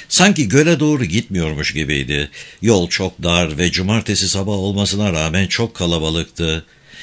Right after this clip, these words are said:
Egzoz gazlarıyla çevrili evler pek de neşeli görünmüyordu.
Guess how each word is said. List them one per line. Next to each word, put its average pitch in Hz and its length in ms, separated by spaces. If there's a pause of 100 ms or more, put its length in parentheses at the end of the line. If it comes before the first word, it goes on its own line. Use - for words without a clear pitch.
(140)
Egzoz 139 500
gazlarıyla 127 600
çevrili 120 460
evler 95 480
pek 147 240
de 135 100
neşeli 123 420
görünmüyordu. 78 920